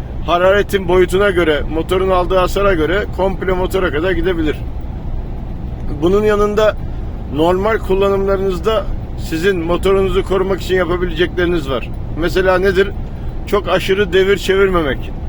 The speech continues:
Ne kadar devir yükselirse sürtünme o kadar fazlalaşır arkadaşlar. Bunun yanında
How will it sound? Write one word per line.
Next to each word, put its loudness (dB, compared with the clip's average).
Ne 2
kadar 0
devir 4
yükselirse 0
sürtünme -2
o 4
kadar 0
fazlalaşır -2
arkadaşlar. -4
Bunun 2
yanında 2